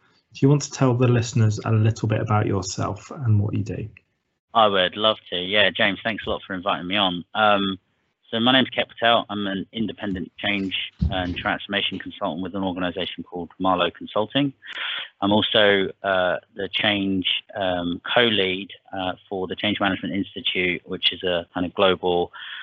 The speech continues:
Speaker 2: professional body for change practitioners everywhere. And, um, yeah, that's sort of, that's sort of me in a nutshell. I've kind of come from projects, um, in tech and finance sort of a number of years ago, and I've progressed into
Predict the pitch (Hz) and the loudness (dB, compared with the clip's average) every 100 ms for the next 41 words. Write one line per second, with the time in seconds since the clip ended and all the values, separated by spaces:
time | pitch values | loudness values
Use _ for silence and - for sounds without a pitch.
0 | - - - 101 - 104 87 92 90 82 | -16 -10 -2 2 4 2 2 2 0 -4
1 | - 90 85 82 - 90 85 - - - | -2 0 0 -2 -2 -2 -2 -4 -4 -4
2 | 92 95 90 95 90 85 85 85 _ _ | -6 -4 -2 -2 -2 -2 -2 -4 _ _
3 | 95 90 90 87 90 90 87 87 85 _ | 2 2 2 2 2 4 2 -2 -4 _
4 | _ - - - _ - 123 90 92 - | _ -20 -20 -20 _ 4 4 6 2 0
5 | 117 98 104 87 - 98 101 - 107 104 | 0 4 2 0 -4 0 0 0 -2 0
6 | 107 113 104 104 110 - 113 107 98 - | 2 2 2 2 2 2 2 2 2 -2
7 | 98 - 104 - 85 - 110 101 104 95 | -6 -4 -6 -6 -10 -6 -2 0 2 0
8 | - - - - _ 101 90 87 87 87 | 0 -8 -10 -14 _ -4 -2 0 0 -2
9 | 80 92 87 85 - 110 - - - _ | -4 -6 -6 -6 2 2 2 -6 -16 _
10 | - 101 - 110 110 110 - - - _ | -10 -8 0 2 4 2 -2 -16 -20 _
11 | _ - - 90 80 95 101 107 95 95 | _ -14 -14 -14 -8 -2 0 2 0 0
12 | 104 107 104 95 104 101 101 - - - | 2 2 2 4 6 6 4 -8 -18 -18
13 | - - _ - 95 90 - 87 98 90 | -20 -20 _ -4 -2 -2 -8 -2 0 0
14 | - 87 | -4 -8